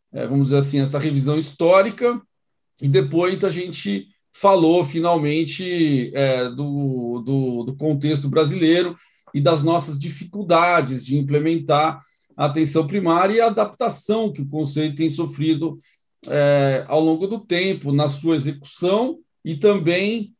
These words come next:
é, em termos de o que é possível ser executado. E também a gente tentou dar uma pincelada muito rápida no que é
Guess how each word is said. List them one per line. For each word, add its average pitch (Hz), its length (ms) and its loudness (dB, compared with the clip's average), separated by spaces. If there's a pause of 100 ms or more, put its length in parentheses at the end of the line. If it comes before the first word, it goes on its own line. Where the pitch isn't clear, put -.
(160)
é, 160 400 0
em 156 140 -2
termos 180 400 -2
de 175 240 -2
o 165 100 0
que 190 120 0
é - 20 2
possível 180 760 -2
ser 143 180 -4
executado. 147 920 0 (260)
E 143 60 -10
também 190 380 0
a - 20 2
gente 202 280 -4
tentou 202 560 4 (360)
dar 160 140 2
uma 175 220 0
pincelada 175 920 2
muito 143 260 -2
rápida 190 680 0 (200)
no 151 200 -2
que 190 200 0
é 160 360 4